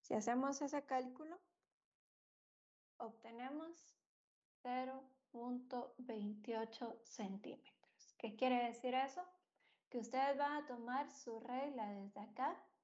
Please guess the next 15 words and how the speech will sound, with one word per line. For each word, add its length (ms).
y 160
van 260
a 80
medir 560
esos 420
cero 580
punto 460
veintiocho 680
centímetros 920
para 260
representar 960
la 340
precipitación 1120
de 120
enero. 380